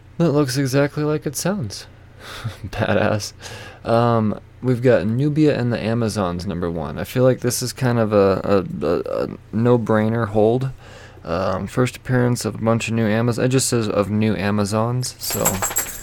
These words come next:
who knows? And, uh, first appearance of Andromeda. So take it for what you will. I don't, I don't know.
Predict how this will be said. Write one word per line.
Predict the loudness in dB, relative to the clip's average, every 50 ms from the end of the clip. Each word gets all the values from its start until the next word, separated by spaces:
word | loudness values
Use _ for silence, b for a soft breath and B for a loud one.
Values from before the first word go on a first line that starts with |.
| B B -2
who | 0 2 2
knows? | 4 4 2 2 0 -2 -4 -8 -12 B B B B B B B B -8
And, | -4 -2 0 2 2 2 0 0
uh, | 0 2 2 2 0 0 -2 -4 -6 -8 -10 -12 -14 -12
first | -4 -2 -2 -2 -2 -6
appearance | -8 -2 0 0 2 2 0 -2 -2
of | 0 0 0 0 0 -2
Andromeda. | -2 0 0 0 2 2 2 2 2 2 0 -2 -6 -8 -10 -14 -18 -20 -20 B B B B B B B -14
So | -8 -4 -2 -2 -2 -2 -4 -8 -12 -14 -8
take | -4 -2 -2 0
it | 0
for | -2 -2
what | -2 -2 -2
you | -2 0 0
will. | 0 -2 -4 -6 -10 -14 -14 B B B B B B B B B -6
I | -4
don't, | -2 -2
I | -2 0
don't | -2 0 0
know. | 0 -2 -4